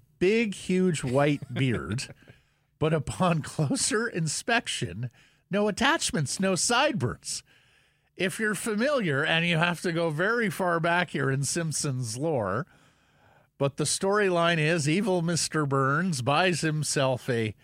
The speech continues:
Speaker 1: baseball team, hires the best in class, players like Darryl Strawberry and Keith Hernandez, and Don Mattingly, and then assumes a George Steinbrenner-like persona of no facial hair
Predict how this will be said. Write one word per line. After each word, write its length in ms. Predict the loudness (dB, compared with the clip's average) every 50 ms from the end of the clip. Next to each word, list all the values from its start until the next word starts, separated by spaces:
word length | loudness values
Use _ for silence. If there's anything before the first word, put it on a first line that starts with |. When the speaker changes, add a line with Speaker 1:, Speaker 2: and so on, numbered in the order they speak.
| _ _ _ _ _ _ _ _ _ _ -4
Speaker 1:
baseball 560 | -2 0 0 0 -2 -2 -2 0 0 0 0
team, 340 | -2 -4 -4 -4 -2 -2 -2 0
hires 500 | 2 2 2 4 4 2 2 0 0 -2
the 120 | -2 0
best 360 | 0 2 2 0 0 -2 -2 -2
in 200 | -4 -4 -4 -4
class, 500 | -4 -2 0 2 2 0 0 -2 -4 -6
players 400 | -4 -4 -4 -4 -4 -6 -6 -6
like 220 | -6 -6 -6 -4
Darryl 280 | -2 0 2 2 0 0
Strawberry 680 | -2 -4 -4 -2 -2 0 0 0 0 0 0 0 -2 -2
and 140 | -4 -6
Keith 240 | -6 -6 -6 -6 -6 -6
Hernandez, 640 | -6 -4 -2 -2 -2 -2 0 0 0 0 -2 -4 -10 -20 -20 -20 -20 -20 -20 -20 -20 -20 _ _ _ _
and 240 | -2 0 0 0 0
Don 320 | 0 0 0 0 0 0 0
Mattingly, 680 | 2 2 4 4 2 2 0 0 0 0 0 0 0
and 200 | -2 -2 -2 0
then 180 | 0 0 0 0
assumes 580 | 0 -2 -2 -2 -2 0 0 0 -2 -2 0
a 140 | 0 0 0
George 540 | 0 -2 -2 0 0 0 0 0 -2 -2 -4
Steinbrenner-like 1300 | -6 -6 -4 -2 0 0 0 0 0 0 0 2 2 2 2 0 0 0 0 2 2 0 0 -2 -6 -12 -16 -20 -20 -20 -20 _ _ _ _ _ -4
persona 840 | -2 -2 0 0 0 0 0 2 2 2 2 0 0 0 -2 -2 -2
of 400 | -2 0 0 0 0 0 -2 -2
no 180 | -2 0 0 0
facial 540 | 0 0 0 0 0 0 0 0 0 2 2
hair 400 | 2 0 0 0 0 -2 -2